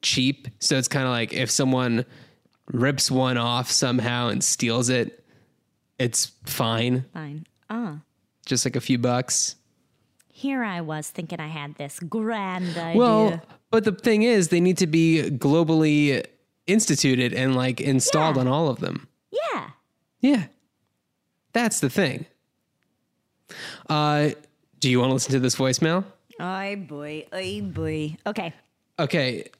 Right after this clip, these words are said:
Speaker 2: Old
Speaker 1: I'm,
Speaker 2: school in it.
Speaker 1: I'm hoping that you'll be able to hear it because, okay, yeah, if I do it like that, then it should be fine. Let's see. All right. Here we go. Any second now.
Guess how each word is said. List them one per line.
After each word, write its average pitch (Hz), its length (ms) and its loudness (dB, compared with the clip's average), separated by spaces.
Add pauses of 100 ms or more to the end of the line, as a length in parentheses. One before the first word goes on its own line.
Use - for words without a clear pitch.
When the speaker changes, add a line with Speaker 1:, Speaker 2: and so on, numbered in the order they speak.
(120)
Speaker 2:
Old 220 120 -2
Speaker 1:
I'm, 143 80 2
Speaker 2:
school 160 280 2
in 175 80 -4
it. 170 180 -6
Speaker 1:
I'm 156 160 2
hoping 214 340 4
that 214 80 4
you'll 175 140 4
be 147 240 2
able 156 200 2
to 131 140 0
hear 175 440 0
it 123 340 -2 (800)
because, 131 840 0 (680)
okay, 127 240 -2
yeah, 123 240 -2
if - 140 -8
I 131 60 0
do 156 160 0
it 160 40 2
like 131 220 -2
that, 117 240 -2
then - 140 -4
it 120 100 -6
should - 200 -4
be - 100 -4
fine. - 380 -6
Let's 147 160 -8
see. - 300 -4 (1800)
All 120 60 -2
right. 117 200 -6 (680)
Here 131 240 2
we 156 120 2
go. 127 440 -2 (2250)
Any 127 240 2
second 117 420 -2
now. 90 320 -6